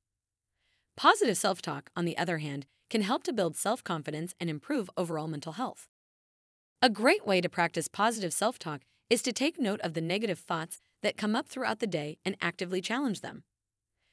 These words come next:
For example, if you catch yourself thinking, "I'll never be able to do this,"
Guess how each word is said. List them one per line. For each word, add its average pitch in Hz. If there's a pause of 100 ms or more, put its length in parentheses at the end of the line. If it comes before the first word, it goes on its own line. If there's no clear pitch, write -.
(140)
For 381
example, 175
if 208
you 311
catch 427
yourself 180
thinking, 151 (260)
"I'll 202
never 320
be 214
able 165
to 165
do 190
this," 160